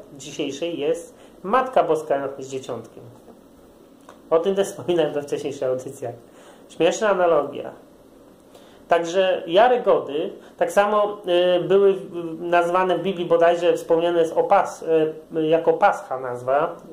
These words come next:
tych ś-, tutaj zlokalizowanych świąt około dzisiejszej Wielkanocy. Y, Pascha z tego tytułu, gdyż Izraelici, Semici,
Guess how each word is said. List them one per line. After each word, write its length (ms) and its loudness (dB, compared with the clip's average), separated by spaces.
tych 180 -6
ś-, 440 -16
tutaj 320 -2
zlokalizowanych 680 -2
świąt 300 -4
około 440 2
dzisiejszej 480 -2
Wielkanocy. 840 -2
Y, 40 -8
Pascha 360 2
z 80 -4
tego 180 -2
tytułu, 400 2
gdyż 320 -4
Izraelici, 880 0
Semici, 1000 -4